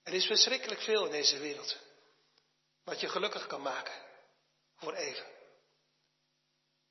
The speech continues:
Ik heb er ook in mijn leven heel veel van die gelukkige dingen gekregen en meegemaakt. En toch is er niets in mijn leven wat meer geluk en vrede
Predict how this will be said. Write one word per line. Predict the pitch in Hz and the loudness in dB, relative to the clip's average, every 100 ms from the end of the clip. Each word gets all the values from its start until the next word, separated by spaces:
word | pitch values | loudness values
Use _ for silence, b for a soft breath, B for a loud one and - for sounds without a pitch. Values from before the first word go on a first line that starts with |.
| _ _ _ - | _ _ _ -14
Ik | 156 | -4
heb | 160 | -4
er | - - - - | -4 -8 -14 2
ook | 185 180 | 2 4
in | - | -2
mijn | 165 | 0
leven | 175 185 185 | 0 0 -2
heel | 160 190 196 | -2 -2 -2
veel | 190 196 170 | -2 -2 -2
van | 151 | -6
die | 147 143 - b b b b b | -8 -10 -12 b b b b b
gelukkige | - 180 220 254 226 185 | -4 -2 -2 -2 -4 0
dingen | 202 196 | 0 -2
gekregen | - - 220 233 240 - - - | -4 -4 2 2 2 -2 -6 -12
en | - 139 | -12 -4
meegemaakt. | 160 165 - - - - - B B B B B B | -2 -2 -4 -6 -6 -8 -12 B B B B B B
En | - 156 | -10 -2
toch | 220 220 | 0 0
is | 220 208 | 0 4
er | 214 | 4
niets | 202 202 226 226 - - | 4 -2 2 8 8 6
in | 208 | 0
mijn | 185 | 0
leven | 175 180 175 151 - - - b b b b _ | 0 0 0 -4 -8 -12 -16 b b b b _
wat | 143 143 | -10 -8
meer | 156 196 233 233 214 | -8 -4 -2 0 -2
geluk | - 175 170 190 - | 0 0 0 -4 -4
en | - 151 | -8 -6
vrede | 139 147 175 170 - - | -6 -4 -4 -6 -12 -14